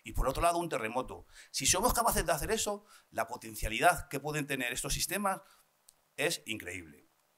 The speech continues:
Otra novedad que auguro es la interferometría. Vamos a ver,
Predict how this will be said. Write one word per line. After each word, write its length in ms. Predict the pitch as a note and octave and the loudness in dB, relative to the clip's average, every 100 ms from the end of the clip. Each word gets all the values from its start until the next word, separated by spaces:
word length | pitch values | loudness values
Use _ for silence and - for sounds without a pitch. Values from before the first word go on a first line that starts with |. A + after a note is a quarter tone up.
| _ _ _ _ _ - - - - _ _ _ _ | _ _ _ _ _ -20 -20 -20 -20 _ _ _ _
Otra 260 | C#3+ C3+ A3 | -2 2 4
novedad 420 | G#3 F#3+ G3 - | 4 6 8 8
que 80 | E3+ | 8
auguro 460 | F3 F3 G#3 G3 D#3+ | 4 4 4 2 2
es 220 | G3+ - | 0 0
la 80 | C3+ | -2
interferometría. 840 | A2+ A#2 G#2+ G2+ F2+ F#2+ F2+ - _ _ _ _ - _ - | -2 -4 -4 -6 -6 -8 -10 -12 _ _ _ _ -20 _ 0
Vamos 280 | D#3+ D#3+ | 2 4
a 80 | A#2 | 4
ver, 260 | F#2+ D#2+ | 0 -4